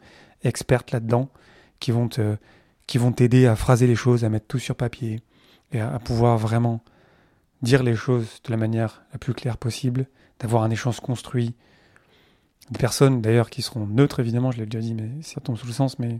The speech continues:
quand même faut le dire. Et, et c'est ça en fait qui fait la beauté de nos relations, parce que lorsqu'on est arrivé à tout ça, lorsqu'on a recréé la confiance, ben c'est là, comme je te le disais en, en intro, c'est là où c'est magique, c'est là où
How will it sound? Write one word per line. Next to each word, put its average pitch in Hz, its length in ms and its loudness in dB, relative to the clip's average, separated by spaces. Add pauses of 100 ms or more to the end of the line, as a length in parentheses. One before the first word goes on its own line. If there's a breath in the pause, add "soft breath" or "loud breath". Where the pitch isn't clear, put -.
(120)
quand 123 100 -8
même 113 100 -6
faut 123 120 -8
le 120 60 -4
dire. 135 200 -4 (1700 loud breath)
Et, 143 500 8 (300)
et - 80 0
c'est - 120 0
ça 294 220 4
en 226 40 0
fait 170 220 2
qui - 140 -6
fait 151 300 0 (160)
la 127 100 2
beauté 127 260 0
de 127 60 -2
nos 123 80 0
relations, 120 380 -2
parce 120 160 -6
que 120 80 -2
lorsqu'on 139 380 4
est 131 40 6
arrivé 131 460 2 (880 soft breath)
à 120 100 0
tout 123 140 -2
ça, 202 320 4 (1500)
lorsqu'on 120 240 -2
a 113 60 4
recréé 120 280 2
la 117 120 2
confiance, - 640 -4
ben 113 80 -4
c'est - 160 -8
là, 151 140 6
comme 117 140 -4
je - 60 -8
te 123 80 -8
le 123 60 -2
disais 120 260 0
en, 113 220 -4
en 120 120 -2
intro, 117 320 0
c'est 139 120 -4
là 127 100 4
où 120 60 2
c'est - 120 -4
magique, 151 440 -2 (260 soft breath)
c'est - 160 -4
là 127 140 6
où 117 160 2